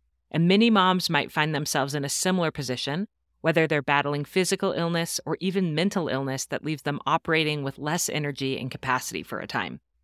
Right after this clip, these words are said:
You can still be an incredibly good mother, even if you are a couch mother, as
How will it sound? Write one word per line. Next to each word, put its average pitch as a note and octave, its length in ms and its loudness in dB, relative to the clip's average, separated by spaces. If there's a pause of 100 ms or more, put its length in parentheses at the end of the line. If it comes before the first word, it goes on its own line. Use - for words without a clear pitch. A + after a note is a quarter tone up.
(340)
You G3 140 0
can A3+ 160 4
still G3 360 2
be G3 220 0
an F3 100 -2
incredibly E3 760 -2
good D3 260 0
mother, D3 400 0 (260)
even F3+ 260 0
if F3+ 140 -2
you D#3+ 160 2
are C#3+ 160 2
a C#3 240 -2
couch - 420 0
mother, G2+ 380 -6
as C3 160 -4